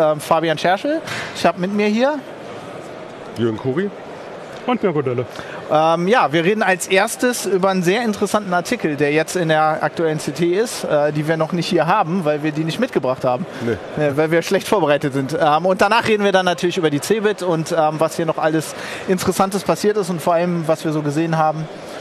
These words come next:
Speaker 1: Ähm, aber z-, als erstes reden wir mit dir über Gutscheine <laughs> oder wie du sie nennst, Schlechtscheine.
Speaker 3: Genau, Schlechtscheine ist ja die korrekte Bezeichnung für diese Dinger.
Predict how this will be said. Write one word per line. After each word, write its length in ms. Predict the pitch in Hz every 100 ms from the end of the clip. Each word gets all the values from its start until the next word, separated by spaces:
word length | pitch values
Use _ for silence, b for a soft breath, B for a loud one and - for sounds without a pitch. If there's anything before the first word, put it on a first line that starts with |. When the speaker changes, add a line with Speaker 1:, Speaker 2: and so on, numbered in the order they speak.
| B B B 156
Speaker 1:
Ähm, 220 | 160 175
aber 240 | 175 185
z-, 120 | -
als 180 | 185 165
erstes 300 | 202 208 185
reden 140 | 202 190
wir 80 |
mit 160 | 175 -
dir 300 | 175 277 285
über 240 | 208 214 208
Gutscheine 640 | 202 233 - 139 139 139
<laughs> 120 | 214 175
oder 260 | 180 170
wie 80 | 170
du 200 | 156 202
sie 160 | 196 202
nennst, 400 | 196 190 - -
Schlechtscheine. 800 | 160 156 - - 131 131 135 151
Speaker 3:
Genau, 320 | 143 131 110
Schlechtscheine 680 | - 143 - - 165 143 143
ist 140 | 131
ja 100 | 147
die 80 | 131
korrekte 420 | 139 127 139 143
Bezeichnung 440 | 131 147 143 165 143
für 120 | 139
diese 240 | 135 131
Dinger. 240 | 135 196